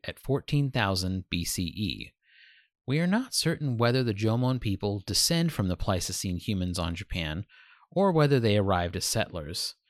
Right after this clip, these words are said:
They may have come from Taiwan, the Ryukyu Islands, the Korean Peninsula, Siberia, or even Indonesia,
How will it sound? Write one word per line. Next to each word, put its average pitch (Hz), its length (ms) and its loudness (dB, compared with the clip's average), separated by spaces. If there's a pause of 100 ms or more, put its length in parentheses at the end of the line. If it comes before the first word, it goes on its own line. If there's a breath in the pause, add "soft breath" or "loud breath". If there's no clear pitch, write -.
(460 soft breath)
They 127 80 4
may 175 140 4
have 123 160 2
come 107 220 0
from 87 180 -6
Taiwan, 117 720 2
the 92 100 -4
Ryukyu 90 480 -4
Islands, 113 720 0
the - 80 -16
Korean 90 340 -4
Peninsula, 110 600 0
Siberia, 104 840 2
or 90 200 0 (380 loud breath)
even 143 240 4
Indonesia, 104 760 2